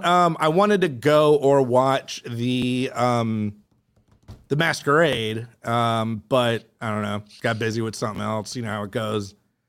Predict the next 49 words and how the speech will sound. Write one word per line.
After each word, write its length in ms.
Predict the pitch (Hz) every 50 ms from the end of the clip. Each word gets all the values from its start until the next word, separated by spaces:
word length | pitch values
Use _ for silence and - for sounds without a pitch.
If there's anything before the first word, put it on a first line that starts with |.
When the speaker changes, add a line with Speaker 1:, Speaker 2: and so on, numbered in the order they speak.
| _ _ _ _ _ _ _ _ _ _ _ _ -
Speaker 2:
Uh, 140 | - 143 101 -
but 120 | - 131
that'll, 280 | 117 180 170 156 151 147
that'll 260 | 135 143 151 147 139
also 300 | 131 131 123 - - -
be 100 | 110 113
streaming, 400 | 104 - - - 113 107 107 104
so 100 | 101 -
I'll 120 | 160 165 139
watch 240 | 107 98 90 -
it 80 | - -
later. 320 | 90 92 92 92 92 90 - _ _ _ _ _ _ _ _
Speaker 1:
Yeah, 120 | 240 233
I 20 | 233
think 160 | - 277 -
the 120 | 370 330
only 220 | 240 233 254 294 320
thing 180 | - 330 311 285
I 60 | 240
really 260 | 220 233 226 220 220
missed 400 | 214 208 208 214 - - _ _
that 100 | - 190
I 140 | 190 190 202
was, 260 | 196 196 190 180 -
like, 180 | - 156 175 - _
really 340 | - 196 214 226 214 202 196
gonna 220 | 185 180 180 175
try 200 | 175 - 180 170
and 120 | 170 165
do 180 | 160 170 170 160
was 200 | 156 156 156 -
the, 400 | _ 165 160 156 156 151 151 147 _ _
the 140 | _ 165 160
swing 260 | 160 - - 165 160
dance, 400 | 156 156 151 151 151 - - -
the 120 | - 165 151
ballroom 380 | 156 156 151 151 156 156 156 160
dance 460 | 160 151 151 151 - - - - - _ _ _ _ _ _ _
stuff. 440 | _ - - - 170 143 139 - - _
But 420 | 190 - 185 170 160 160 156 - - _ _ _ _ _ _ _ _ _ -
I 80 | 165
really 280 | 180 170 190 240 277 277
hit 380 | 190 160 190 208 262 285 - _ _ _ _ -
everything 380 | 180 185 196 196 - 202 202 185
else 200 | 175 185 202 -
that 140 | - 180 170
I 120 | 170 175
had, 240 | 170 180 170 165 -
like, 260 | 175 175 160 - -